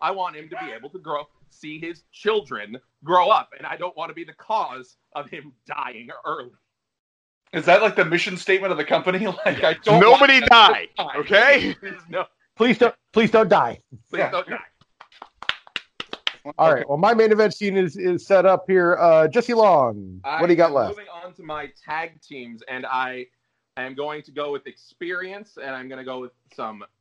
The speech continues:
Speaker 1: absolutely just fantastic wrestlers that have been around for a long time. It kind of just goes against everything I just said.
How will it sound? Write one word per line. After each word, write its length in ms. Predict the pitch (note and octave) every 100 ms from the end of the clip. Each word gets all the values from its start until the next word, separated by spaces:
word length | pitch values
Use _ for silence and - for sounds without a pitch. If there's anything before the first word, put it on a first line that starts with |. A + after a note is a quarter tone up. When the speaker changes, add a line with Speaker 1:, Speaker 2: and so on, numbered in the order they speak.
| _
Speaker 1:
absolutely 580 | B2 D3+ D3 D#3+ D3 C#3+
just 220 | A#2 A2+
fantastic 540 | A#2+ A#2+ B2 C3+ C3 A#2+
wrestlers 260 | B2 B2 A2+
that 40 |
have 60 | G#2+
been 100 | A#2
around 220 | A#2+ A#2+
for 100 | A2+
a 40 |
long 280 | A2 A2 A#2
time. 340 | C3+ B2 B2+
It 140 | A#2 G#2+ -
kind 160 | A#2+
of 60 | A#2
just 120 | G#2+
goes 200 | B2 A#2+
against 220 | A2+ A2
everything 200 | A2+ G#2+ G2+
I 40 |
just 180 | G2 _
said. 200 | D#3+